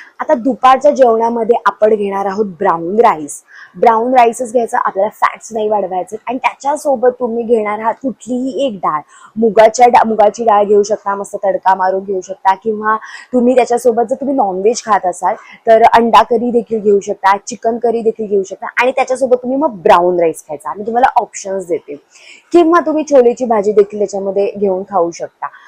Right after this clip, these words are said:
अशा प्रकारे, किंवा चण्याची भाजी देखील असते, अशा प्रकारे तुम्ही ब्राऊन राईस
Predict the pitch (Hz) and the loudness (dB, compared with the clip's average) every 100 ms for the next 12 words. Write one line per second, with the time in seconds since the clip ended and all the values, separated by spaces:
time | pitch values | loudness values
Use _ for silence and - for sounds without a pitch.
0 | - - 233 - 269 277 285 - 226 214 | -4 0 0 4 4 6 4 4 2 2
1 | 180 220 233 240 240 214 220 226 - 247 | 0 -2 -2 2 4 4 4 0 -6 -2
2 | 214 190 208 202 - 196 175 - 180 - | 0 0 0 -2 0 -2 -2 -6 -14 -14
3 | _ - 247 277 294 269 254 254 269 233 | _ -2 2 2 2 4 2 2 -2 -4
4 | 170 240 226 285 320 349 294 175 - | 0 4 6 4 2 2 2 -2 -10